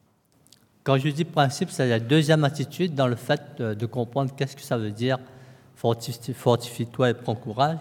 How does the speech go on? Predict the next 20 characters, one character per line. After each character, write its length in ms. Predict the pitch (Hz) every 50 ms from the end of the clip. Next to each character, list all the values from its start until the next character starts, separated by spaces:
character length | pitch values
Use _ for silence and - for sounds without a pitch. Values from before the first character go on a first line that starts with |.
| - -
Deuxième, 440 | 113 117 139 135 127 147 143 135 127 135 - 123
euh, 260 | 113 113 110 104 101 107 - - - - - - - _ -
attitude 600 | 127 123 123 - - 123 - - - 135 123 117
ou 60 | 110
principe. 460 | - - 127 113 110 - - 147 156 - - - - - - - _ - _ _ _ _ _ _ _ _ _ _ _ - - - - - - _ - _ _ _ _ _ _ _ _ -
Dieu 240 | 120 107 160 208 226
demande 360 | 185 214 202 190 190 190 175
à 80 | 165 156
Josué 600 | 127 151 147 135 123 127 139 151 170 185 208 202 - - - - - - - - _ - - -
d'être 380 | 123 117 147 151 147 - - - - - -
conforme 720 | - 220 226 220 214 220 - - 170 156 156 156 156 156
fidèlement 800 | 156 - - - 185 180 160 180 175 165 156 151 147 147 156 151 - -
à 100 | 131 123
toute 480 | - - - - - - 208 202 -
la 140 | - 160 151
loi 300 | 139 131 127 127 131 139 - - - - - - - - - - - - -
que 80 | - 131
Moïse 680 | 123 131 135 139 143 147 156 160 151 151 - - - - - - - - - - - _ - _ _ _ _ _ _ _ _ _ _ _ _ _ _ _ -
a 140 | - 131 127
prescrite. 560 | - - 139 120 - - - - - 113